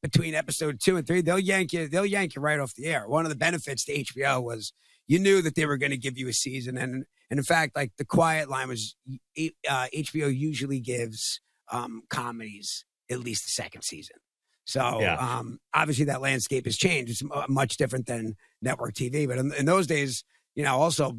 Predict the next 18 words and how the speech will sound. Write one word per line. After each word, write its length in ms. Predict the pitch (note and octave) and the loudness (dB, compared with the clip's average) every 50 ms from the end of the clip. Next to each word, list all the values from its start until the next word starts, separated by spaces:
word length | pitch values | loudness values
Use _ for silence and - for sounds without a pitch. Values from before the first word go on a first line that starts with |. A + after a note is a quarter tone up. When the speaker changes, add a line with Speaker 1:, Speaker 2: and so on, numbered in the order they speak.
| G2+ - | -10 -4
Speaker 1:
like, 180 | - C3+ B2 G#2 | -2 -2 0 2
big 180 | D#3+ D#3+ D3 D3 | 0 0 2 4
movie 200 | E3 D#3+ D#3+ D3+ | 2 4 4 2
stars 280 | - E3 D3+ D3 A#2+ | 2 4 2 2 2
weren't 220 | C#3 D3 C#3+ B2 C#3 | 2 0 0 0 0
doing 340 | D3+ E3+ F3+ D#3 A#2+ G#2 _ _ _ _ _ - | 0 2 2 0 -2 -6 _ _ _ _ _ -8
T 160 | - A#2 G#2 | -6 -6 -6
V, 120 | F#2+ F2+ - - _ _ _ _ _ _ _ _ _ _ _ _ _ _ _ - | -6 -8 -14 -16 _ _ _ _ _ _ _ _ _ _ _ _ _ _ _ -8
right? 300 | A2+ A#2 B2 - D3+ - - | -4 0 0 0 0 0 -2
It 120 | C3 C3 | -4 -2
was 100 | C3 A#2+ | -2 0
Speaker 2:
Right. 100 | A2+ G#2 | 0 0
Speaker 1:
still 320 | - - F3 D#3+ D#3+ D3+ | 2 2 4 4 4 4
a 40 | D3 | 2
little 280 | C#3+ D3 D#3 D#3 D#3 D3 | 2 2 2 2 0 0
bit 140 | C#3 C#3+ C#3+ | 0 -2 -2
like, 220 | D3 C#3+ C#3 C3+ | 0 0 0 0
"Oh, 80 | C#3+ | -2